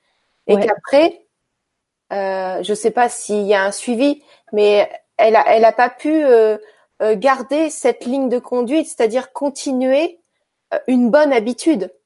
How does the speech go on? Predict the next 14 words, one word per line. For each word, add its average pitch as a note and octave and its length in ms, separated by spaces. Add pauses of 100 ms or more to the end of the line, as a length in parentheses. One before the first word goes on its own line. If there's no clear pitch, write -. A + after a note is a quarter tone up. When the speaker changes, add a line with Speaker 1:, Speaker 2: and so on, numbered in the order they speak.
(640)
Speaker 2:
Oui, G3+ 340 (140)
ouais, F#3 240
c'est - 160
ça, A3 240
c'est A3 180
ça A3+ 140
le G#3+ 140
travail. F#3 440
Et G3+ 80
c'est G#3 320
tout C4 240
à A#3 140
fait, A3+ 320
euh, G3 220